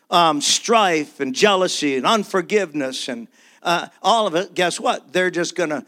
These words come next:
go where you're taking them. It's just humbling when you think about it, isn't it?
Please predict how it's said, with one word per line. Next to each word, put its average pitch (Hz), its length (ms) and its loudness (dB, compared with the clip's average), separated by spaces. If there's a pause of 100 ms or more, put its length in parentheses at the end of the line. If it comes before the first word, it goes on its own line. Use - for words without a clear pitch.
(160)
go 190 480 2
where 139 160 -2
you're 156 140 -2
taking 113 340 -8
them. - 160 -20 (4000)
It's 190 100 -8
just - 160 -2
humbling 175 640 -4
when 131 120 -6
you 131 80 -4
think 131 200 -10
about 113 260 -10
it, 107 80 -16
isn't 110 260 -14
it? 92 100 -20